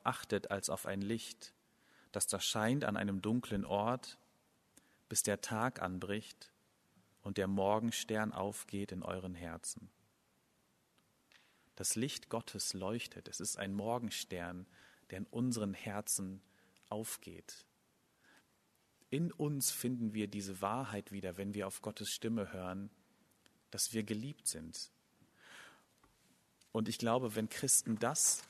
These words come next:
das erleben, wenn sie das erfahren, wenn sie diese Stimme hören, dann hat das eine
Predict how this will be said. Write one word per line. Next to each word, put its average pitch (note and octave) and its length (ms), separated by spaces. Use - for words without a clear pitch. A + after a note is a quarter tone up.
das A#2+ 200
erleben, A#2 480
wenn F#2+ 140
sie G2 80
das G#2+ 200
erfahren, C#3 460
wenn G2 140
sie G2+ 80
diese G#2 240
Stimme A#2 440
hören, A2 480
dann G2+ 180
hat A#2 120
das G2+ 180
eine G2 200